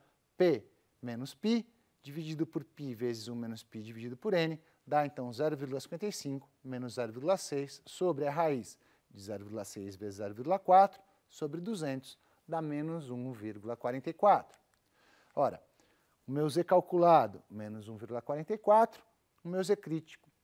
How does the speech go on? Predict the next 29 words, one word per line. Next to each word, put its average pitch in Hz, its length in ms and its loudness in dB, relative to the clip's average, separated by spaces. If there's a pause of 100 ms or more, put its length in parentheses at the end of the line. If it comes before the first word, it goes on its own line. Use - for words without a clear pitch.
menos 156 300 -6
dois 147 240 -2
vírgula 151 260 -4
trinta 170 240 -4
e 190 60 2
três. 185 500 2 (480)
Logo, 120 560 0 (1300)
eu 127 180 -6 (120)
mantenho 139 880 -6 (180)
H 131 300 -2
zero. 160 380 2 (520)
Não 214 380 -2
existem 151 400 -6
evidências 143 840 -6 (140)
suficientes, 175 840 -4 (140)
a 110 100 -12
partir 127 460 -8
desse 135 240 -12
teste 135 480 -2
realizado 110 480 -6
pelo 117 200 -10
Instituto - 300 -16
de 135 80 -20
Pesquisa, 175 640 -2 (420)
que 202 400 -4
a 156 140 2
proporção 170 580 -2
seja 180 520 -2
inferior 180 760 0